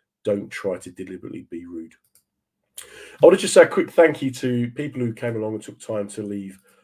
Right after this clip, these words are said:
comments tonight. Um, Karen Coe, Pete Fermo, uh, Robert Van Buren, John Newton, Steve Troop, so many of you. If I've, if I've missed out anyone, then, um,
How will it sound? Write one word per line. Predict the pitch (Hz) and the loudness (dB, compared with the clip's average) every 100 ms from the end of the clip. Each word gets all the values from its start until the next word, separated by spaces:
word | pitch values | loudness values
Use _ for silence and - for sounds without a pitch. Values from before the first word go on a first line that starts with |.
| _ | _
comments | - 117 104 95 - | -4 -2 -2 -8 -10
tonight. | 110 104 113 113 - | -6 -4 -4 -6 -6
Um, | 101 101 98 98 95 _ _ _ | -6 -6 -8 -12 -16 _ _ _
Karen | - 127 120 113 | -4 2 2 0
Coe, | 107 123 117 113 117 _ _ _ - | -2 0 0 -2 -8 _ _ _ -8
Pete | 123 123 | -8 -2
Fermo, | 123 117 110 110 107 - _ _ _ | 0 0 0 -4 -6 -10 _ _ _
uh, | 101 107 | -6 -2
Robert | 117 117 - | -2 -2 -4
Van | 110 107 | -4 -4
Buren, | 101 117 113 113 110 107 - - | -4 -2 0 0 -2 -6 -12 -4
John | 120 110 113 | -2 0 -2
Newton, | 117 117 113 110 110 107 | -2 -2 -4 -4 -4 -8
Steve | 107 - - - 120 107 | -10 -14 -14 -8 -8 -8
Troop, | - - 110 117 _ _ _ _ | -10 -8 -8 -8 _ _ _ _
so | - 156 156 | -4 4 4
many | 156 139 | 4 2
of | 110 104 | 0 -2
you. | 104 | -6
If | 151 - | -6 -4
I've, | 135 123 - | -2 -2 -6
if | 120 | -4
I've | 123 113 | -2 -2
missed | 135 - | -6 -4
out | 127 123 | -4 -2
anyone, | 98 98 98 101 | -6 -8 -8 -6
then, | 101 98 | -8 -8
um, | 101 98 98 | -10 -12 -16